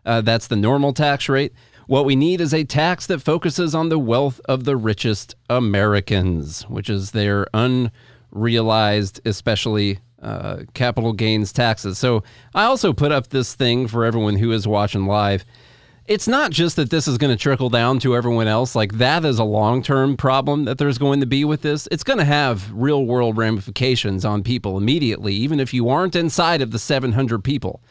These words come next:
Because as your unrealized wealth goes up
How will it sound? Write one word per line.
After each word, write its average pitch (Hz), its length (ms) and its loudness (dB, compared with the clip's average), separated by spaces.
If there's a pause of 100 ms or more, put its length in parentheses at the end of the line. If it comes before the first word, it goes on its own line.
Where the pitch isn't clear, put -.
(600)
Because 143 600 0 (440)
as 147 320 0
your 151 320 2
unrealized 151 1000 0
wealth 123 520 0
goes 123 340 0
up 127 280 2